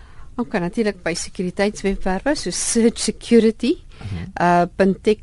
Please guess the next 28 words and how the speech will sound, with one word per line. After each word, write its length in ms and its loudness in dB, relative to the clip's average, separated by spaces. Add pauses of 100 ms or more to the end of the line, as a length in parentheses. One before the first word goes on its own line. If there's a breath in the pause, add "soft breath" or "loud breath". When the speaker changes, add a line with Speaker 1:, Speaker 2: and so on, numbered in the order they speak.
Speaker 1:
target 440 -2
punt 240 -4
com 240 2 (320)
is 200 -8
daar 260 -4
'n, 140 -6
eh, 240 -6
artikel 520 -8
daaroor. 400 -2 (520 loud breath)
Ehm, 300 2
natuurlik 400 2
sal 240 -2
Wikipedia 640 0
ook 240 -4
daar 200 -4
'n 80 0
artikel 380 -4
hê, 160 -2
soos 200 -10
E 280 -2
N 100 0
punt 180 -8
wikipedia 560 -2
punt 280 -6
org 240 -2
skuinstreep 560 -4
boekies 300 -6
skuinstreep 440 -6